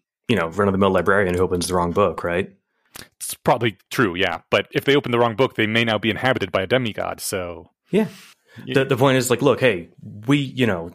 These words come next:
Speaker 1: someone's driving your meat suit, we think. Hold still and shut the fuck up. And I love
Speaker 2: Yeah.
Speaker 1: it.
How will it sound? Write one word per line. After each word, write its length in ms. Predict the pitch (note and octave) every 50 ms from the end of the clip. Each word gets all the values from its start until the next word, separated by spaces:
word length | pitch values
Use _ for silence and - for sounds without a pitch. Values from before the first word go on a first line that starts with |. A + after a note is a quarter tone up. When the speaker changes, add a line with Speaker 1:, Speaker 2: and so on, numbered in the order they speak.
| _ -
Speaker 1:
someone's 440 | - - D#3+ D#3 D3 C3+ A#2+ G#2+
driving 280 | - - A#2+ A2+ A2 A2+
your 80 | G#2+ G#2
meat 180 | G2+ G#2 G#2 -
suit, 220 | - G#2+ G#2 -
we 100 | G#2 G#2+
think. 280 | - - F#2 E2 E2 -
Hold 200 | - C3+ C#3+ C3
still 380 | - - - A2+ G2 F#2 G2 G2
and 100 | F#2 F2+
shut 220 | - - G#2 -
the 80 | - F#2
fuck 220 | - G2 F2 F2+
up. 240 | F#2 D#2+ D2+ - _ _ _ -
And 240 | A2+ G#2+ G2+ G2 -
I 80 | C3+
love 160 | D#3 F#3 - F#3+
Speaker 2:
Yeah. 80 | - -
Speaker 1:
it. 100 | -